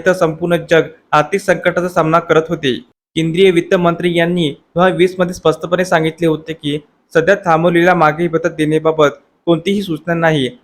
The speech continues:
तथापि एक नवीन माहिती समोर येत आहे की सरकारने महागाई भत्त्याच्या अठरा महिन्याच्या थांबवलेल्या रकमेसंबंधी निर्णय घेतला आहे. सरकार डिसेंबरमध्ये पात्र कर्मचारी खात्यात थांबलेली महागाई भत्ता जमा करू शकते.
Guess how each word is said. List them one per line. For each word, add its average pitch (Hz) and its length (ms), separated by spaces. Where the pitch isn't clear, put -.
तथापि 185 420
एक 180 200
नवीन 175 220
माहिती 160 320
समोर 160 260
येत 160 180
आहे 151 260
की - 420
सरकारने 185 400
महागाई 165 340
भत्त्याच्या 165 500
अठरा 175 280
महिन्याच्या 160 340
थांबवलेल्या 160 460
रकमेसंबंधी 160 680
निर्णय 165 240
घेतला 156 300
आहे. 156 280
सरकार 165 300
डिसेंबरमध्ये 175 680
पात्र 170 340
कर्मचारी 170 440
खात्यात 170 300
थांबलेली 170 340
महागाई 165 320
भत्ता 165 260
जमा 151 260
करू 156 200
शकते. 151 420